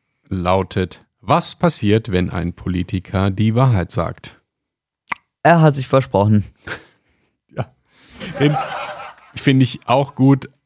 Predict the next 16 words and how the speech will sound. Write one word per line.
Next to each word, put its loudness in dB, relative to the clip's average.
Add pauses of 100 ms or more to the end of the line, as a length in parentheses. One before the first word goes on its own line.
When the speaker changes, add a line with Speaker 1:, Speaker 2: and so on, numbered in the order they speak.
(140)
Speaker 1:
aber 2
ein 0
bisschen -4
schade, -2
weil -4
ich -10
Politik-Schelte -4
gerade -2
irgendwie -6
schade -10
finde. -8
Also -10 (800)
der -4
Witz 0
ist -6
gut, -2